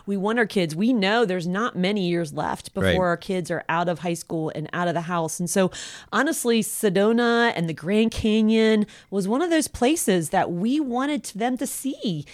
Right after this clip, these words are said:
Speaker 2: Yeah.
Speaker 1: before we, um, before they moved out of our house. So.
Speaker 2: You know, and, uh,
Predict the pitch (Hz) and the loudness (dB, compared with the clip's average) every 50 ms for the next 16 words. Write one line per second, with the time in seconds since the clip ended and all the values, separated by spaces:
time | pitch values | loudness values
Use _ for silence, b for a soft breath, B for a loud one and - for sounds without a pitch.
0 | B B - 110 - 78 69 67 - 214 214 220 233 240 247 247 240 214 185 175 | B B -6 -6 -4 -4 -4 -2 -2 2 2 4 4 4 2 2 0 -2 -4 -4
1 | 202 208 202 202 202 196 202 196 b b b b b b - 180 180 175 160 160 | -2 -2 -2 -2 -2 -2 -4 -4 b b b b b b -10 -8 -6 -6 -6 -6
2 | 160 165 170 175 - 170 196 - - 208 208 220 226 220 202 185 185 202 214 190 | -6 -8 -8 -8 -6 -6 -6 -6 -6 -6 -4 -4 -4 -2 0 2 2 2 2 2
3 | 220 220 233 220 202 185 165 - - - 196 - - - - - - 185 - 107 | 0 -2 -2 -2 -6 -8 -8 -10 -12 -12 -10 -10 -10 -10 -10 -8 -4 -2 2 2
4 | 107 101 98 101 98 104 120 117 107 95 B B B B B B B | 4 4 2 0 -2 -2 -4 -6 -6 -8 B B B B B B B